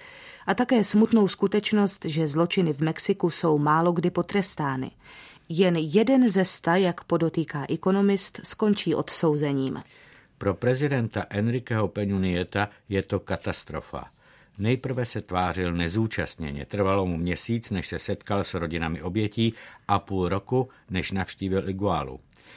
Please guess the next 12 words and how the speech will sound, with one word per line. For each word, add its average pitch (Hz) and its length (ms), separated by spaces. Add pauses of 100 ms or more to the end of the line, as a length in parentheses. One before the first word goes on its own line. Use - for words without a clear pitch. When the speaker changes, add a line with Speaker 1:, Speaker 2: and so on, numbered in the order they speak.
(200)
Speaker 2:
I 98 100
proto 127 380
mnoho 92 260
Mexičanů 98 580
pochybuje 101 640
o 92 140
jeho 87 240
ochotě 104 420
zasáhnout 98 720
proti 82 280
korupčním 90 600
praktikám, 107 640